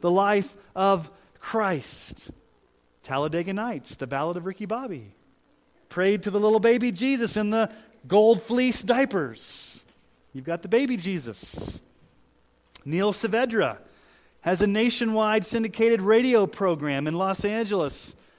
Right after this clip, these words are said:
called The Jesus Christ Show. You may have even listened to that on Sunday mornings. I don't, but he basically plays the role of Jesus and pretends like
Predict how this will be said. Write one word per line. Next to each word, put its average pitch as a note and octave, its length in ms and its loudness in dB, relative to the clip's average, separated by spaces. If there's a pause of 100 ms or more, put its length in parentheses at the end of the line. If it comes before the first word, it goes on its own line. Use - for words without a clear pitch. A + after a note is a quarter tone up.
(400)
called G3+ 460 4 (640)
The F3+ 80 2
Jesus G#3 400 0
Christ A#3+ 400 -4
Show. B2 360 -4 (840)
You C#3+ 100 -8
may F3 120 0
have F#3 100 2
even G3+ 200 -2
listened A3 260 0
to G3+ 80 -4
that G3+ 200 0
on F3+ 180 -6
Sunday G#3+ 280 -6
mornings. G3+ 400 -2
I C#3 160 -2
don't, D#3 360 -2
but D#3+ 140 -2
he F#3+ 240 -2 (180)
basically G#3 440 -2
plays G3+ 340 -2
the G3 100 -2
role G3 220 0
of F3+ 80 -4
Jesus F3+ 520 -4
and D#3+ 120 -6
pretends G3+ 420 -6
like G3 320 -2